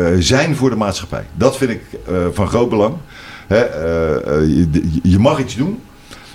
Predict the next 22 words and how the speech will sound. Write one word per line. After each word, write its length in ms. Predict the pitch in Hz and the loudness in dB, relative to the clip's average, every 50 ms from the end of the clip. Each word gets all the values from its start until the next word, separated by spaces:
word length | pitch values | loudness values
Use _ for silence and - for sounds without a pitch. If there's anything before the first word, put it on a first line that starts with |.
| - - - | -14 -4 0
Go 120 | - 123 | 2 2
Ahead 140 | 120 110 113 | 2 4 2
Eagles 320 | 135 151 165 190 185 - - | 2 2 2 0 -2 -4 -4
is 160 | 101 104 92 | -2 0 0
een, 220 | 95 95 95 92 | 2 2 4 4
eh, 160 | 95 92 90 92 - | 4 4 4 2 2
een 140 | - 95 | 0 0
club 220 | - 135 160 - - | 2 2 0 0 0
van 140 | - 117 101 | -2 -4 -4
het 120 | - - | -4 -4
volk 280 | - 147 165 180 180 - | -4 -4 -4 -4 -2 -4
ook. 220 | 180 190 381 - - - - - - - - - - | -4 -4 -6 -10 -16 -20 -20 -20 -20 -20 -20 -14 0
Dus 160 | - 127 123 | 2 2 2
je 80 | - 139 | 4 2
moet 160 | 147 147 123 | 0 0 0
er 60 | 123 | 0
ook 160 | 113 117 - - | -2 -2 2 4
altijd 420 | 139 147 147 147 127 110 113 - | 4 4 4 4 2 0 0 -2
voor 180 | - - 135 131 | 0 0 0 0
de 60 | 120 | 2
mensen 280 | 107 127 127 - - 95 | 2 0 -2 -2 -4 -6
zijn. 220 | 98 117 87 80 | -6 -6 -8 -10